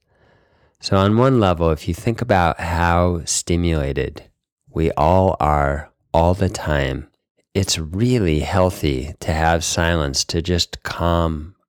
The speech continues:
our nervous system. All the noise in modern life, it triggers our sympathetic nervous system, and that's the part of us where we experience fight or flight. If you think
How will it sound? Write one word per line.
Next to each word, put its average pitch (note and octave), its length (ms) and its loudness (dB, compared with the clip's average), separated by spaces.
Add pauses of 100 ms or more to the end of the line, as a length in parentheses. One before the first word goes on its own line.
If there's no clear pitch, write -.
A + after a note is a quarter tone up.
our D#2+ 180 0
nervous C#2 380 -6
system. - 520 -10 (540)
All G#2 300 4
the A2+ 160 4
noise D#2 640 0 (120)
in D2+ 160 -8
modern E2+ 500 -2
life, C#2 400 -6 (220)
it F2+ 160 -2
triggers G2 460 2
our F#2+ 380 2
sympathetic G2 760 2
nervous A2 340 0
system, C#2+ 520 -2 (180)
and E2 240 -2
that's G2+ 260 0
the G2 120 -4
part F2 320 2
of F2+ 100 2
us F#2 200 2
where E2+ 260 0
we F2 200 0
experience D#2+ 600 -4
fight D#2+ 260 -2
or D#2 80 -2
flight. C#2 520 -4 (960)
If F2 180 0
you A2+ 240 4
think G2+ 480 -2